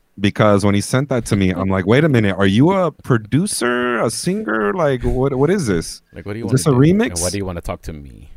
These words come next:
Speaker 2: <laughs>
Speaker 1: And, yeah, no, and he said, um, he said, uh, "No, no, those are my vocals. I, I, uh, I co-produced it, or I think he produced it by himself.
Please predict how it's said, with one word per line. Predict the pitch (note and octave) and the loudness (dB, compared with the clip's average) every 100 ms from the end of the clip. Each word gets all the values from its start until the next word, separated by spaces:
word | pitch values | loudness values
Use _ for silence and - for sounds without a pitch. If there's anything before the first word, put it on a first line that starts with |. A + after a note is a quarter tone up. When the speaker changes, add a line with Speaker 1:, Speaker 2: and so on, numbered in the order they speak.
| - | -16
Speaker 2:
<laughs> | C3+ | -12
Speaker 1:
And, | G2+ A2+ A2 A2+ A2+ A2+ | 0 2 2 2 0 -2
yeah, | A#2 A#2+ D3+ A2 G2 | 0 2 2 -2 -8
no, | B2+ F3+ D#3 A2 - | -2 0 0 -4 -6
and | B2 | -4
he | C3 C3+ | -2 -4
said, | D3 - D3 | -6 -2 0
um, | D3+ C#3+ C#3 C3 B2 A#2 A2 - _ _ _ _ - _ _ | 2 2 4 2 0 -4 -8 -14 _ _ _ _ -18 _ _
he | A2+ | -8
said, | B2 - C3 | -6 -2 0
uh, | B2+ A#2 | 2 2
"No, | B2 F3+ | 2 2
no, | F3 F3+ | 2 4
those | A#2+ C3+ | 4 4
are | |
my | C3+ C3 | 4 2
vocals. | B2+ C3+ C#3+ D3 C#3 | 4 2 2 0 2
I, | A#2+ A#2 A2+ E2+ | 2 0 -2 -6
I, | G#2 G#2 | -4 -2
uh, | G#2+ G#2+ G#2 G2+ G2 G2 F#2+ | 0 0 -2 -2 -2 -4 -8
I | |
co-produced | F#2 - A2+ - G#2 A#2 - | -4 0 0 0 0 -2 -2
it, | B2 | -6
or | - F#2+ F2+ _ - | 0 -2 -2 _ -12
I | |
think | G2+ F3+ | -8 -4
he | C#3 | -4
produced | F#2 E2 - | -4 -6 -6
it | E2 | -8
by | D#2+ | -8
himself. | D#2+ - D#2 G2 | -8 -8 -10 -10